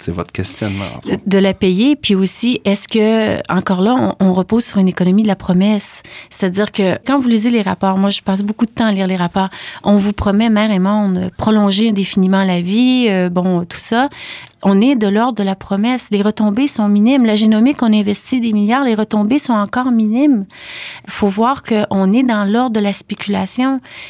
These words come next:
Speaker 2: Et la science, c'est plutôt un questionnement. Et là, la science se transforme en, en machine à promouvoir,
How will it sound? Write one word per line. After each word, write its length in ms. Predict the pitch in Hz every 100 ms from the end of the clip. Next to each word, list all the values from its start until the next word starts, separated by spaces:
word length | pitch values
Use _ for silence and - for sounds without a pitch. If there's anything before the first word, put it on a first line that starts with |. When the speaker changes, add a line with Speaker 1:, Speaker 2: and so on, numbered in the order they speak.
| -
Speaker 2:
Et 100 | 208
la 160 | 202 196
science, 640 | - 226 254 311 294 - -
c'est 200 | - 190
plutôt 320 | - - 262
un 160 | 233
questionnement. 720 | 185 208 - 202 185 208 233 226 - - -
Et 120 | 185
là, 140 | 202
la 140 | 233 202
science 280 | - 247 247
se 100 | 196
transforme 640 | - 190 185 - 254 247
en, 320 | 190 180 - -
en 180 | 175
machine 500 | 180 190 - 262 269
à 100 | 226
promouvoir, 1120 | 180 - 220 214 196 185 190 208 240 254 233